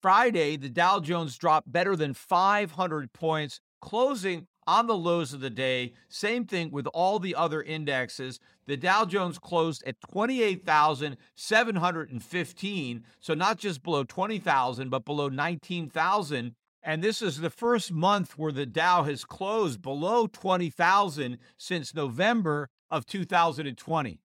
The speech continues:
These big Friday drops are becoming a pattern because pretty much every time I record a podcast on a Saturday, I'm talking about the possibility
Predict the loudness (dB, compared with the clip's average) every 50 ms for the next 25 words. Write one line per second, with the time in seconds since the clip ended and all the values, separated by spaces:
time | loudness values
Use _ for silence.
0 | _ -6 -2 -2 -2 -2 -2 -2 -2 -2 -4 0 4 6 6 6 6 4 0 -2
1 | -2 2 4 6 6 6 4 2 -4 -4 -4 -4 -2 -2 -2 -2 -2 -2 -4 -6
2 | -8 -4 0 2 4 4 4 4 2 -2 -6 -10 -16 _ _ _ -8 -6 -4 -2
3 | -2 -2 -4 -4 -4 -2 -2 0 2 2 2 2 2 0 -2 0 -2 -2 -2 0
4 | 2 2 2 2 2 0 0 0 -2 -6 -4 -2 0 0 0 -2 0 2 4 4
5 | 4 4 2 0 0 0 0 -2 -4 -6 -6 -4 -4 -4 -6 -8 -6 -2 0 2
6 | 2 2 0 -2 -2 -2 -2 -4 -6 -10 _ _ _ 0 0 0 -2 -4 -2 2
7 | 4 4 4 2 2 -2 0 2 4 2 2 2 -2 -6 -2 2 2 2 2 2
8 | -2 -2 0 2 2 4 4 2 2 0 -2 -2